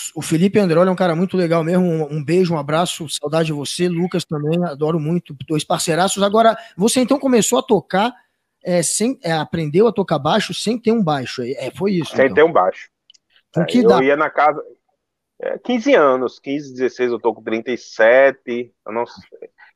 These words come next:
Speaker 2: eu, eu, eu não sei, eu não, eu, assim, a matemática pra um historiador que gosta é, é complicado, né?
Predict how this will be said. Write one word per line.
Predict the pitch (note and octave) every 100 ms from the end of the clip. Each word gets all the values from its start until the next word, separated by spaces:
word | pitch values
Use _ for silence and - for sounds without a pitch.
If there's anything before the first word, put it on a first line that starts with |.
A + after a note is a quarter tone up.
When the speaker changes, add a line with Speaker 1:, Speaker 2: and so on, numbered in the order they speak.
| -
Speaker 2:
eu, | D3+
eu, | D#3 D#3+
eu | F3 F3
não | F3 F3+
sei, | F#3 F3+
eu | E3
não, | F3+ E3+ -
eu, | D3+ C#3+ D3 C#3+
assim, | C3+ C3 C#3+
a |
matemática | C3+ D3 D3 C3 C3+ C3+ D#3 C#3
pra | C3+
um | C#3
historiador | C3+ C#3 C3 B2+ A#2 B2
que | B2
gosta | A2+ A#2 A#2+ C3
é, | G#2+ A#2
é |
complicado, | C3 - C#3 A#2+ G2+ F#2+
né? | G2+